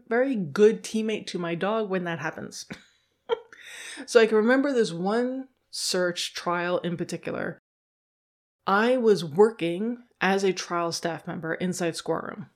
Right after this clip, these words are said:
So I'm a volunteer that has to run first so that everyone else can run.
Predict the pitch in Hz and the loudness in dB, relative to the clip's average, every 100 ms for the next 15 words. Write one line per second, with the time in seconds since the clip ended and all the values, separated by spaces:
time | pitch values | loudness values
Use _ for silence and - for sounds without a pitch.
0 | _ _ - 202 - 190 220 226 185 196 | _ _ -2 0 2 2 2 2 2 2
1 | 196 190 - 208 190 170 160 160 - 170 | 0 -2 -4 -4 -2 -2 -2 -4 -6 -8
2 | - 165 160 160 151 - 226 302 - - | -6 -6 -6 -8 -8 -2 -2 -2 -10 -12
3 | - 190 - 185 180 185 185 170 165 - | -2 -2 0 0 0 0 0 -2 -6 -10
4 | - 170 156 151 - - | -10 -8 -6 -8 -8 -10